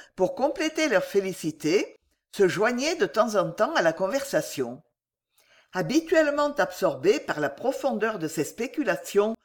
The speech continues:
pour le bien public et pour la destruction de l'Indépendant, ce grand homme n'était pas accoutumé à s'abaisser des hauteurs de l'intelligence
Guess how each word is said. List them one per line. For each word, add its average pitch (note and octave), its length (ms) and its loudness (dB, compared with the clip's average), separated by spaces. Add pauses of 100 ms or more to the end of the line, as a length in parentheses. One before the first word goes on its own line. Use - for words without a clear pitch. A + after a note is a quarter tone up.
(240)
pour D#3+ 140 0
le D#3+ 80 4
bien F3 280 -2
public G#3 520 -4 (260)
et D#3+ 60 2
pour E3 220 -2
la C#3 100 2
destruction C4 720 -4
de D#3 100 -2
l'Indépendant, E3 920 0 (520)
ce - 160 -4
grand F#3 400 2
homme D4+ 240 4
n'était F#3+ 260 0
pas C#4+ 260 0
accoutumé A3+ 600 -4
à F#3+ 100 -2
s'abaisser G3 640 0
des E3 140 2
hauteurs G3 400 0
de E3+ 80 -2
l'intelligence D#3+ 960 -2